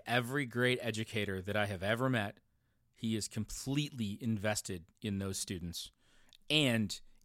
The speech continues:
in the process of public education. Like so many musicians I know who are great educators, and they are myriad,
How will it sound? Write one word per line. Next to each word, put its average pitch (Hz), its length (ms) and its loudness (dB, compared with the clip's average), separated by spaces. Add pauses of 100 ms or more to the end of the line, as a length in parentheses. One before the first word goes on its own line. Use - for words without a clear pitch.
in 135 140 4
the 127 60 4
process 120 600 2
of - 120 -8
public 113 320 2
education. 98 600 -2 (760)
Like 131 140 4
so 202 160 10
many 202 160 10
musicians 165 640 8
I 131 140 10
know 107 460 6
who 135 160 6
are 113 80 6
great 110 240 6
educators, 98 760 -2 (760)
and 120 180 4
they 110 180 6
are 107 140 4
myriad, 110 600 4